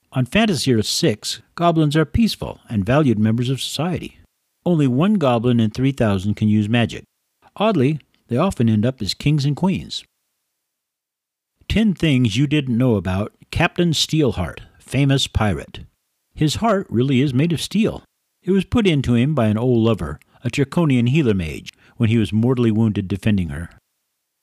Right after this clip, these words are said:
He is ranked the sixth most feared pirate on the Circle Sea.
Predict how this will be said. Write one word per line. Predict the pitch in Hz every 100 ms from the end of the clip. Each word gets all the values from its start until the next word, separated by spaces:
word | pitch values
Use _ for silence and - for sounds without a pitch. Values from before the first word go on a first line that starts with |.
| _
He | - 170
is | 117
ranked | 160 156 -
the | 104
sixth | - 220 - -
most | 110 -
feared | 123 120 -
pirate | 123 156 156
on | 165
the | 139
Circle | 175 180 151
Sea. | - 226 131